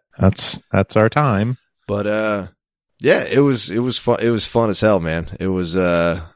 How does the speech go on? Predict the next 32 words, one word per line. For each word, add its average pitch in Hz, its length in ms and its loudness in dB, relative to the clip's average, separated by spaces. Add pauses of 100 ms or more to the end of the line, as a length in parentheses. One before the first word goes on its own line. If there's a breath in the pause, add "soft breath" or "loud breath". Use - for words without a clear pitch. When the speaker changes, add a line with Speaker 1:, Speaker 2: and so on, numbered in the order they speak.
(220)
Speaker 2:
I'd 95 220 0
never 107 200 4
done 104 180 4
Speaker 1:
Nice. 101 100 4
Speaker 2:
anything 101 260 0
quite 101 360 2
that 95 380 0 (360)
silly 95 400 4
before, 78 540 -2 (160)
where 85 180 2
it's, - 280 2
Speaker 1:
Yeah. - 40 -8
Speaker 2:
I 92 40 -2
mean, 90 140 0
just, 82 300 -4 (460)
just 95 200 -4
us 95 380 2
outside 101 640 4
sharing 92 400 0
gear 95 480 2
with 92 220 2
folk. - 500 2 (140)
Speaker 1:
Cool, - 440 2
man. 117 360 2 (260)
Speaker 2:
Yeah. 110 280 2 (300)
Speaker 1:
I 123 40 2
mean, 131 100 6
that, 135 240 4
that 147 180 2
sounds 165 380 0
pretty 120 240 4
sweet. 110 340 2